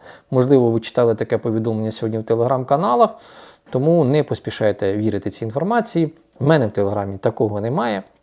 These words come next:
Там виключно перевірена інформація. Можливо, не так вчасно я її там публікую, тому що дуже багато маю сьогодні клопоту, вибачайте. Але в будь-якому випадку не забудьте перевірити підписки на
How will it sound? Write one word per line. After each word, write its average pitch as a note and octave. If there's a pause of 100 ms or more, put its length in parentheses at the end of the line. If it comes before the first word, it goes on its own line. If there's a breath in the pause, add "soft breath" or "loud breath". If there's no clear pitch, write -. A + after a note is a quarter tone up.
Там A#2+
виключно A2+
перевірена G#2
інформація. D3+ (340 loud breath)
Можливо, D3
не A#2
так A#2+
вчасно A#2+
я A2
її A2
там A#2
публікую, D#3+
тому G#2+
що -
дуже A2
багато G2 (300)
маю G#2+
сьогодні G2+
клопоту, B3+ (340 loud breath)
вибачайте. A#2+ (220)
Але D3+
в -
будь-якому G#3+
випадку D3+
не A2+
забудьте A#2+
перевірити D3
підписки C3
на G#2